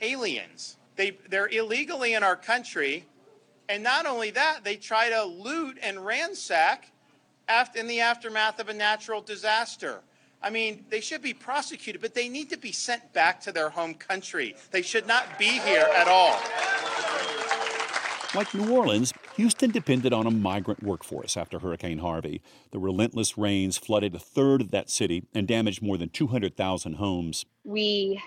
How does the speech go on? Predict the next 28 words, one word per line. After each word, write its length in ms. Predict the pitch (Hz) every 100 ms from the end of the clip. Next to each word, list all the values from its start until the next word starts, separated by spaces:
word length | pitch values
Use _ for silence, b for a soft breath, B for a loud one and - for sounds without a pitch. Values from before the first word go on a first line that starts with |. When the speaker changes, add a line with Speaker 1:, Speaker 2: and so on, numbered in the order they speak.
| B -
Speaker 3:
saw 480 | - 226 208 202
that 380 | 185 180 170 175 -
immigrant 340 | 208 196 190
workers, 460 | 196 - 190 185 -
'cause 120 | -
many 260 | 180 180 170
of 80 |
them 220 | 170 170 160
are 180 | 160
undocumented, 800 | 165 196 233 233 226 214 226 220 - _
construction 560 | 196 - 202 - 202 185
workers 580 | 180 - 180 175 170 -
were 100 | 175
the 120 | 175
folks 360 | - 185 - -
who 120 | 196
were 100 | 180
really 240 | 175 175
called 320 | - 185 180
in 180 | 185 190 -
as 220 | 180 165 -
the 100 | 180
second 320 | - 202 240
responders 720 | 247 - 254 247 254 269 262 - _ _
to 180 | - 165 180
rebuild 400 | 185 185 175 180
the 80 | 175
city, 400 | 185 - 175